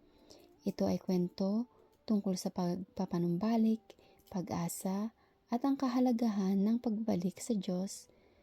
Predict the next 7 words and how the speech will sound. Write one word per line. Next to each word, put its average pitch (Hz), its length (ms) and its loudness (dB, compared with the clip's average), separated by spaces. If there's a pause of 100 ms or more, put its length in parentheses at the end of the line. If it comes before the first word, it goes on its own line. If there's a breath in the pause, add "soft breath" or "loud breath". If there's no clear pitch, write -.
(140 soft breath)
sa - 160 -4
pamamagitan 247 800 4
ng 190 80 -2
paggawa 185 560 2 (320)
ng 254 240 4
kanyang 185 480 4
bahay. 170 560 -2